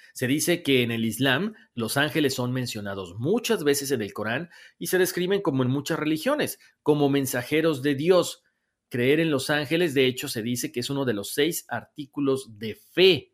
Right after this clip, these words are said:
En el hinduismo no aparecen como ángeles, pero sí se refieren los hindúes a estos seres como los Gandharvas,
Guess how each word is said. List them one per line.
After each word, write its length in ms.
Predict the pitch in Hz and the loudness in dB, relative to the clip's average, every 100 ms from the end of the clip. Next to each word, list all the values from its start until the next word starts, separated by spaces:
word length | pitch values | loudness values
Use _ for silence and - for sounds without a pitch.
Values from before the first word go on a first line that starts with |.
| _ | _
En 180 | 135 139 | -2 2
el 120 | 131 | 2
hinduismo 760 | 139 131 151 160 131 160 277 - | 4 4 4 4 2 0 -2 -4
no 180 | 123 131 | 2 2
aparecen 500 | 131 139 127 139 127 | 4 4 4 0 -2
como 280 | 156 190 | 2 4
ángeles, 420 | 156 135 143 151 151 | 4 2 0 -2 0
pero 380 | 165 160 170 | 2 4 2
sí 320 | 160 - 151 165 | 0 -4 -6 -6
se 180 | - | -2
refieren 800 | 135 113 107 - 135 127 127 151 - - _ | -2 -2 -6 0 2 4 2 -4 -10 -20 _
los 320 | 110 131 135 156 | 0 2 2 0
hindúes 600 | 139 131 135 123 127 - | 2 4 6 4 2 -2
a 140 | 101 | -2
estos 340 | 110 113 156 139 | -2 -2 -2 0
seres 280 | 131 135 - | 0 0 -2
como 280 | 135 135 | -2 2
los 340 | 135 139 123 123 | 6 4 4 2
Gandharvas, 1160 | 139 143 139 135 147 151 160 104 104 92 - | 4 4 2 2 6 6 4 0 -2 -2 -10